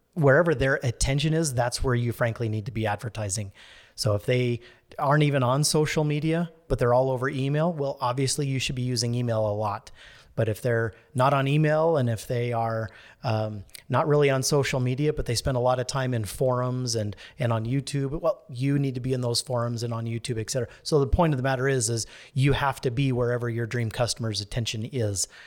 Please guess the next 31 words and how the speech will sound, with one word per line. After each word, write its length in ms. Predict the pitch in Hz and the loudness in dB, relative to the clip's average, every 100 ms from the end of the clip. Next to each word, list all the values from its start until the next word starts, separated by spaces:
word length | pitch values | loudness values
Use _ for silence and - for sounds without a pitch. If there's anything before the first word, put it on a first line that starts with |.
| - - | -20 -6
And, 340 | 110 107 107 107 | -2 -2 -2 -4
uh, 60 | |
if 160 | 107 - | -4 -4
you 60 | |
do 140 | 117 113 | -2 0
a 60 | |
good 160 | 104 113 | 0 -2
job 320 | 120 113 113 | 2 2 2
there, 340 | 107 101 101 107 | -2 -2 -4 -6
you 120 | 151 | -4
know, 160 | 113 107 | -2 -4
tra-, 300 | - 143 123 147 135 | -2 0 0 -4 -6
getting 240 | 135 120 | -2 -2
traffic 360 | - 123 110 110 | 0 -2 -2 -8
to 80 | |
your 100 | 113 | -4
website 440 | 110 113 - 104 123 - - - - _ | -2 0 -2 -2 -8 -16 -20 -20 -20 _
is 240 | 156 107 | -2 0
a 60 | 110 | 0
natural 340 | 113 110 - | -2 -2 -4
byproduct 600 | 104 104 - 123 113 - | -4 -4 -2 -4 -4 -8
of 40 | 120 | -8
that. 240 | 120 - | -8 -8
So 220 | - 131 107 - - - - | -8 -8 -10 -12 -18 -10 0
that's 160 | 147 | 4
awesome. 260 | 165 165 135 | 4 4 2
Thank 240 | 185 214 | 2 2
you, 220 | 196 170 | 6 6
Alex. 400 | 151 151 123 104 | 6 4 2 0
Great 420 | - 139 156 180 - | -4 2 2 2 -2
question, 640 | - 165 - 151 127 107 | 0 0 2 2 2 2